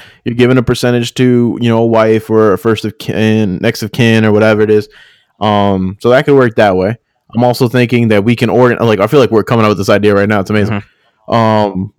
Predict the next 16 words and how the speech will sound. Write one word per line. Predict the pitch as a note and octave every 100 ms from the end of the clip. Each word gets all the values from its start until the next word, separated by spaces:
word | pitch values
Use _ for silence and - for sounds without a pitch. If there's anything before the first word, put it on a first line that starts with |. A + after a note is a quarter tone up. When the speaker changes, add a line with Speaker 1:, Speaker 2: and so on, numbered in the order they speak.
| _
Speaker 1:
we | B2
can | A#2+ A#2
make | A#2+ A#2+
it | B2 -
so | A#2+ A#2
that, | A2+ G#2 - -
you | A#2+
know, | A2
we | A2+
do | B2 A#2
age | A#2 A#2 G#2+
ranges. | G#2+ G#2 B2+ - _ G2
Speaker 2:
Okay. | G2+ G2+ - _ _ _ _
Speaker 1:
'Cause | B2+ A2
then | G#2+
obvious-, | G#2+ A2 G#2+ A2